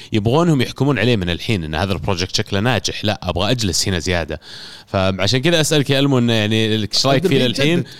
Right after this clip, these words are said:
Speaker 1: وما عنده وقت هو؟
Speaker 2: ألدرفيلد جدد الحين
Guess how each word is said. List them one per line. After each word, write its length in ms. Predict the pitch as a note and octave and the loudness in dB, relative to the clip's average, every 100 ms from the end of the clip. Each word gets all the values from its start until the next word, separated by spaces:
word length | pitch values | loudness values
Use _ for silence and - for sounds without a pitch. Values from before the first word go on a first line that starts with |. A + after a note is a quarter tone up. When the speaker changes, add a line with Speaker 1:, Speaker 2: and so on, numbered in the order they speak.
| - | -4
Speaker 1:
وما 180 | A#2+ D3 | 0 2
عنده 240 | D#3 C3+ | 2 2
وقت 300 | A2 E2+ - | 2 0 -6
هو؟ 160 | F2 D#2+ - | -6 -6 -4
Speaker 2:
ألدرفيلد 460 | D#3+ E3 D3 A#3 A3 | -2 -2 -2 -2 0
جدد 260 | E3 B2+ B2+ | -2 -4 -6
الحين 420 | B2 A#2+ - | -8 -10 -14